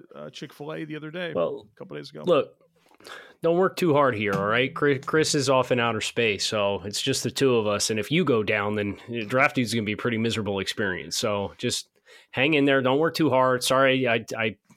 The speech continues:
Speaker 2: stressed the brain a little bit here as we get ready to roll,
Speaker 1: Mm.
Speaker 2: uh, on this Wednesday episode of the show.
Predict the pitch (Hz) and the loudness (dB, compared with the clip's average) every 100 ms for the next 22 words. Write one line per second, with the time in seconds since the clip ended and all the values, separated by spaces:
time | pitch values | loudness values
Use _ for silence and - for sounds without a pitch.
0 | _ _ - - 135 - 123 123 123 123 | _ _ -8 0 2 2 0 0 2 2
1 | 117 113 110 123 - 120 117 107 - 107 | 0 0 0 -2 -2 -4 -2 -2 -6 -4
2 | 113 117 110 101 98 98 95 127 123 120 | -4 -2 -4 -4 -6 -6 -6 -10 -14 -14
3 | 117 110 98 _ _ 117 107 104 101 127 | -14 -14 -18 _ _ -4 -2 -2 -2 0
4 | 120 123 - 123 123 117 120 113 110 101 | 2 0 2 2 2 0 0 2 0 -4
5 | _ _ _ _ _ _ 143 131 - 135 | _ _ _ _ _ _ -6 -2 0 2
6 | 123 - 113 - 156 135 | 2 0 -2 0 2 2